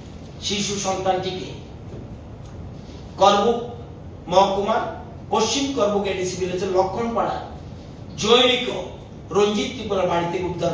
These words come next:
করা হয়। সেদিন কিন্তু সরকারের, হ্যাঁ, কোথায় কি হচ্ছে আমাদের,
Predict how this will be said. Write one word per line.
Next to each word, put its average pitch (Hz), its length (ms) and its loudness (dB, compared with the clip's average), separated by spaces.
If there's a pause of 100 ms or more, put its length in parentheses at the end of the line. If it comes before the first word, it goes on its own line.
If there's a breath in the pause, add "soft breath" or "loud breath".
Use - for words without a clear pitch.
করা 170 200 -2
হয়। - 160 -2 (220)
সেদিন 277 420 4
কিন্তু - 260 -4 (920)
সরকারের, 247 800 6 (460)
হ্যাঁ, - 560 4 (680)
কোথায় 214 320 2
কি 196 120 0
হচ্ছে 214 240 0
আমাদের, 202 340 -2